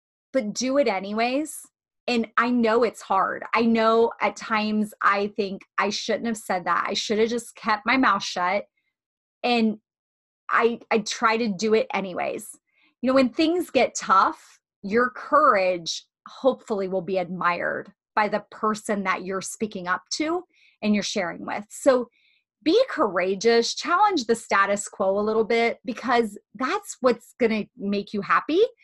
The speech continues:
You're gonna be using your creative self. Exclude that narrow-minded thinking and do your thing. You know, be yourself and don't be apologetic about that.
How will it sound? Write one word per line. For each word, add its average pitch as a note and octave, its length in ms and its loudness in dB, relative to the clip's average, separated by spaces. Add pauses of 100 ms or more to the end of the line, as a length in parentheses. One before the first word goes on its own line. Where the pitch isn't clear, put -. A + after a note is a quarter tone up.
(300)
You're B3 120 -2
gonna D4 100 2
be C#4+ 100 2 (140)
using A3 380 -2
your F#3+ 120 -6
creative F#3 520 -6
self. - 500 -4 (600)
Exclude D#4 720 -2
that G#3+ 280 2
narrow-minded G#3+ 960 2
thinking A#3 480 -2 (800)
and B3+ 180 6
do D#4+ 200 4
your F4+ 180 0
thing. A#3+ 540 -2 (420)
You C#4 140 2
know, A#3 80 0
be C#4+ 200 2
yourself D4+ 840 2 (100)
and B3+ 140 4
don't C#4+ 280 4 (200)
be C#4 140 2
apologetic G3 840 0
about - 340 -2
that. - 220 -2